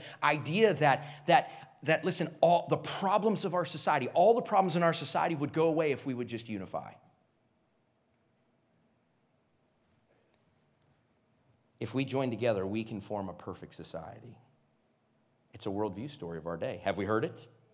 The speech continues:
So here we are. We have these converging worldviews that people are passionate about,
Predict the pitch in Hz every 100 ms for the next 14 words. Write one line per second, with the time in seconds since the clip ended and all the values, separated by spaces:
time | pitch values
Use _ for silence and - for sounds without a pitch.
0 | _ _ _ _ _ _ _ _ _ -
1 | - 123 160 160 151 180 131 123 139 147
2 | 127 135 - 131 113 156 170 190 156 160
3 | 156 156 131 110 - 117 - 185 180 190
4 | - 120 117 - - 143 - 151 117 95
5 | 85 -